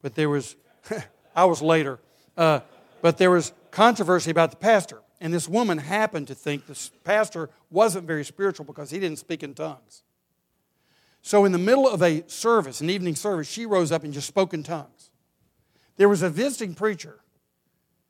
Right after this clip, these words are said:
and he was wise enough to say, "Thank God I have the gift of interpretation."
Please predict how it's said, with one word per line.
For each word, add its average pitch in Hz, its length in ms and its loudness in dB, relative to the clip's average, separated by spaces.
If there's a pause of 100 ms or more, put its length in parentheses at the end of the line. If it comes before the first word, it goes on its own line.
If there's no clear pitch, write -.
(220)
and 165 180 -4
he 233 120 -2
was 214 140 2
wise 185 320 6
enough 165 180 -4
to 151 80 -10
say, 147 380 -4 (1200)
"Thank 190 240 0
God 175 300 4
I 151 120 2
have 160 220 -2
the 147 60 -12
gift 156 280 -8
of 139 60 -18
interpretation." 139 800 -12